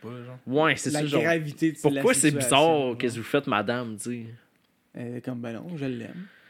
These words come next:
Speaker 2: Ben, c'est ça, là.
Speaker 1: On
Speaker 2: Puis
Speaker 1: est un couple.
Speaker 2: c'est pas juste être groupie, là. C'est, ben,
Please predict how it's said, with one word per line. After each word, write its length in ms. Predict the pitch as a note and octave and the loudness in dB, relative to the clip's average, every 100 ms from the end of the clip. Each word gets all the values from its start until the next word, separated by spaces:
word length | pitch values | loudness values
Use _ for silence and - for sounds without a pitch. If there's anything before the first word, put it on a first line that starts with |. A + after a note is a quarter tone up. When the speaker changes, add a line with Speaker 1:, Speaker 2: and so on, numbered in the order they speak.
| - - - | -20 -20 6
Speaker 2:
Ben, 140 | C3 | 6
c'est 160 | C3 B2+ | 8 4
ça, 160 | - D#3 | 4 4
là. 80 | C3 A#2+ | 4 0
Speaker 1:
On 80 | A#2 | -2
Speaker 2:
Puis 80 | - | -2
Speaker 1:
est 120 | - | -2
un 100 | C3 | -4
couple. 320 | - D3+ - | -4 -8 -4
Speaker 2:
c'est 140 | - C#3 | 2 4
pas 160 | G3 | 6
juste 220 | G#3 A3+ D#3 | 4 4 4
être 120 | A#2+ | 4
groupie, 520 | A#2+ B2 A2+ D#3 C#3 | 2 -2 -2 -4 -4
là. 200 | A2+ G#2+ A#2 B2 _ _ _ _ _ _ _ | -4 -6 -10 -20 _ _ _ _ _ _ _
C'est, 240 | - - A#2 | -20 -6 2
ben, 180 | A#2+ | 2